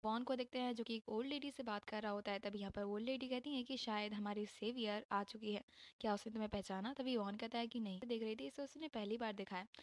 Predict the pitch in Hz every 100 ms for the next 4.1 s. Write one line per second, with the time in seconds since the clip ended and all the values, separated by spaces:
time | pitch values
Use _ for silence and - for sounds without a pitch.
0 | - - - 208 202 196 190 240 254 254
1 | 240 214 226 208 - 180 - - 196 208
2 | 220 247 254 233 208 185 202 196 208 208
3 | - 214 214 190 202 196 220 269 220 196